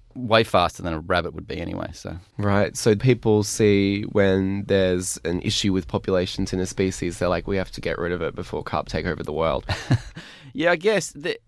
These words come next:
Speaker 1: they're the, the perfect invasive species. They can come in,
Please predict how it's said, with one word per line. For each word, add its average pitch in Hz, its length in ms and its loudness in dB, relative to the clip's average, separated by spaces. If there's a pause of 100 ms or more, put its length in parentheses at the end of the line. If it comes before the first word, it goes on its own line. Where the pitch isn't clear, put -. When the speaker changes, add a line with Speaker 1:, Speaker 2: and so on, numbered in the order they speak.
(300)
Speaker 1:
they're 160 240 2
the, 160 160 0
the 139 180 -2
perfect 165 460 -2
invasive 110 480 0
species. 98 440 -4
They 95 140 0
can 95 160 -6
come 123 240 -4
in, 104 240 0